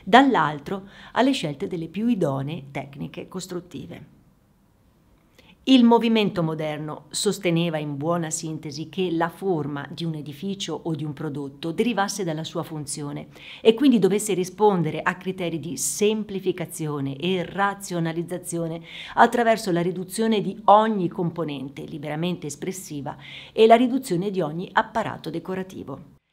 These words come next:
L'approccio funzionale, soprattutto in architettura, era stato varie volte rivalutato, nel Rinascimento, nell'architettura neoclassica, con illuminari come Gottfried Semper e Eugène Emmanuel Viollet-le-Duc.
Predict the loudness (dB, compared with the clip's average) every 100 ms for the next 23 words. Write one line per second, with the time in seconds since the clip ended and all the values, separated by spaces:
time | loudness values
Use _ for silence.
0 | _ 6 10 10 10 6 4 2 2 2
1 | 2 2 -2 -4 -4 -4 -2 -2 -4 -4
2 | -2 -2 0 0 0 -2 -4 -2 -2 -2
3 | -6 -2 -2 0 -2 -4 -6 -8 -6 -8
4 | -8 -8 -8 -8 -4 0 0 -2 -4 -8
5 | -6 -4 -2 -4 -6 -8 -8 -10 -10 -10
6 | -8 -6 -4 -6 -4 -2 -2 -2 -8 -8
7 | -8 -4 0 2 2 0 0 4 4 4
8 | 2 -2 -6 -6 -2 -4 -4 -10 -10 -8
9 | 2 4 4 0 -6 -6 -8 -10 -6 2
10 | 4 6 6 6 2 0 0 0 -2 -4
11 | -4 -4 -4 -4 -4 -4 0 0 0 -6
12 | -10